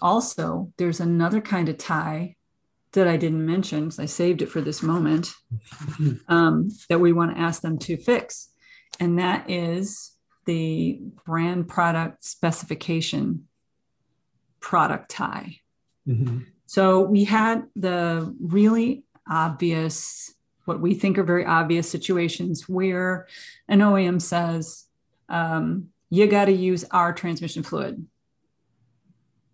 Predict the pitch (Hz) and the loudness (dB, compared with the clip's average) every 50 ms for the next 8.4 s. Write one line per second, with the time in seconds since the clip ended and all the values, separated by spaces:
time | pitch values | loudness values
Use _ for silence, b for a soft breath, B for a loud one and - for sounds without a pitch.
0 | _ _ _ _ _ _ - - 175 165 - 170 - - - 208 202 185 151 - | _ _ _ _ _ _ -2 -2 0 0 0 -4 -4 0 2 2 2 2 2 -2
1 | - - 190 - - 175 - 190 170 - - 180 - - - 185 180 175 175 - | -6 -10 -10 -10 -8 -6 -4 -4 -4 -4 -6 -6 -6 -4 -2 0 0 0 2 2
2 | 202 202 190 175 185 175 - - 175 165 - 175 170 170 165 160 160 156 165 - | 2 2 2 2 0 0 0 -2 -4 -4 -2 0 0 0 0 0 -2 -4 -6 -12
3 | _ _ _ _ _ - 185 170 165 160 - - 170 175 185 175 185 175 175 170 | _ _ _ _ _ -4 -2 -2 -2 -2 0 2 2 2 2 2 0 -2 -2 -2
4 | 170 160 - 160 165 160 170 165 165 - 180 165 - 170 156 147 143 170 170 160 | -2 -2 -4 -4 -4 -4 -4 -4 -4 -4 -4 -6 -6 -6 -6 -6 -6 -4 -4 -4
5 | - - 156 156 160 190 208 180 - 147 135 190 202 170 - - _ - - - | -4 -4 -4 -2 0 0 0 0 0 0 2 2 2 2 0 -4 _ -16 -18 -18
6 | _ _ _ _ _ - 147 123 127 131 123 120 - - 147 - - 170 185 190 | _ _ _ _ _ 0 2 4 4 4 2 2 0 0 0 0 0 2 2 4
7 | 208 226 214 - 214 208 214 220 208 - 208 - - - 196 180 175 - 175 165 | 4 2 2 2 2 4 2 2 0 -4 -8 -8 -4 -2 -2 -2 0 -2 -2 0
8 | 160 160 165 165 165 - - | -2 -2 -4 -6 -10 -14 -18